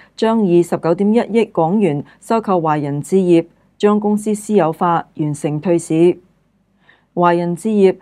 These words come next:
係香港富豪劉鑾雄旗下嘅重要資產平台，主要從事房地產收租同埋投資股票業務。劉鑾雄家族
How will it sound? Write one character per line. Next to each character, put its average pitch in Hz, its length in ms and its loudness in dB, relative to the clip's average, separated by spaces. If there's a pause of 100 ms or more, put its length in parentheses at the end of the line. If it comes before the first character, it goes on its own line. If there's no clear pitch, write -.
(160)
係 190 180 0
香 233 200 -2
港 190 180 -2
富 208 160 -6
豪 151 100 0
劉 147 180 -2
鑾 147 240 -4
雄 156 220 -4
旗 160 220 -4
下 170 160 -2
嘅 180 240 2
重 170 260 -4
要 180 120 2
資 240 200 -4
產 196 220 -2
平 147 200 -6
台， 156 320 -2 (380)
主 240 100 -4
要 269 200 2
從 151 240 -8
事 180 180 0
房 151 220 -4
地 165 160 0
產 175 260 -4
收 254 300 0
租 254 280 4 (220)
同 160 100 -10
埋 147 120 -6
投 143 200 -6
資 240 320 -2
股 175 200 2
票 208 180 0
業 156 240 0
務。 160 300 -2 (340)
劉 156 180 -2
鑾 160 140 -2
雄 156 220 -4
家 226 180 0
族 202 240 0